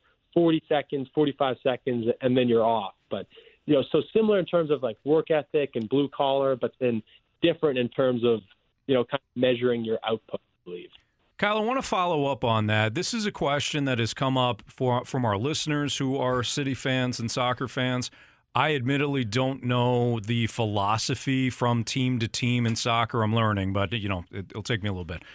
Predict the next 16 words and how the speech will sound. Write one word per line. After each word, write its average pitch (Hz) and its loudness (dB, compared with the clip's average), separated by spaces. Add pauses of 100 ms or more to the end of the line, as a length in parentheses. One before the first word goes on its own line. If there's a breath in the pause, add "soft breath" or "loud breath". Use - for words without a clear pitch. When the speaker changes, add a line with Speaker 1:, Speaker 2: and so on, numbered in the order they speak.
(340 loud breath)
Speaker 2:
But, 135 -2 (320)
Kyle, 170 0
when 160 0
it 165 -2
comes 226 -4
to 151 -2
exerting 135 -2
that 120 0
energy, 127 0
you 107 -2
guys 175 -2
play 135 -4
a 131 0
very 120 0
specific - -6
style. 82 -4